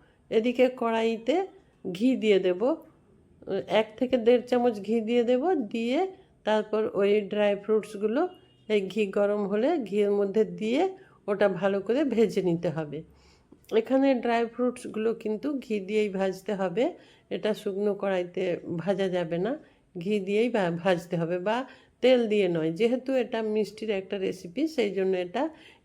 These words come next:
ঘি দিয়েই ভাজবেন, ফ্লেভার খুব সুন্দর আসবে। এটাও লো ফ্লেমে একটু ধীরে ধীরে ভেজে নিতে হবে। দেখুন, আমি গ্যাসের ফ্লেমটা কমিয়ে দিলাম, এখন এটা ভেজে নেব।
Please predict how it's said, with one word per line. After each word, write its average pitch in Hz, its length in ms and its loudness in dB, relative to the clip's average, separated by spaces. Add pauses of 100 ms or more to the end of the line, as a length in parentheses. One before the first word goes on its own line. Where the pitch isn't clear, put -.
ঘি 208 240 -2
দিয়েই 220 320 2
ভাজবেন, 175 520 0 (380)
ফ্লেভার 220 380 2
খুব 254 280 -2
সুন্দর 185 420 2
আসবে। 160 380 -6 (420)
এটাও 247 300 2
লো 240 220 4
ফ্লেমে 233 400 2 (340)
একটু 208 280 -4
ধীরে 208 360 4
ধীরে 214 280 2 (840)
ভেজে 208 280 4
নিতে 175 260 4
হবে। 170 260 -2
দেখুন, 196 380 -4
আমি 190 180 0
গ্যাসের 185 420 -4
ফ্লেমটা 190 360 -4
কমিয়ে 214 400 4
দিলাম, 190 320 2 (520)
এখন 196 300 -2
এটা 190 240 -2
ভেজে 196 400 0
নেব। 175 220 -2